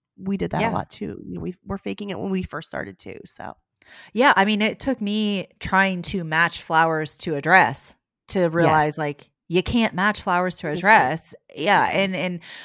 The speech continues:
Speaker 2: promising particular flowers and all of that. So,
Speaker 1: Mm-hmm.
Speaker 2: yeah, so, so I'll go through contact
Speaker 1: Mm-hmm.
Speaker 2: information, venue stuff.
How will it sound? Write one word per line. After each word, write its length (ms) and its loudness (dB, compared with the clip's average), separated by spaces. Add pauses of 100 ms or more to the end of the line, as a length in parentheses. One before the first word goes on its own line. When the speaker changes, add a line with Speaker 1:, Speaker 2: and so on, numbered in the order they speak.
(120)
Speaker 2:
promising 480 0
particular 400 -6
flowers 540 0
and 100 -10
all 160 -4
of 80 -10
that. 360 -4
So, 320 -4 (200)
Speaker 1:
Mm-hmm. 340 -16 (120)
Speaker 2:
yeah, 280 4
so, 520 2 (400)
so 180 0
I'll 220 6
go 200 4
through 720 0
contact 460 -2 (200)
Speaker 1:
Mm-hmm. 200 -2
Speaker 2:
information, 440 -10
venue 380 -4
stuff. 500 -6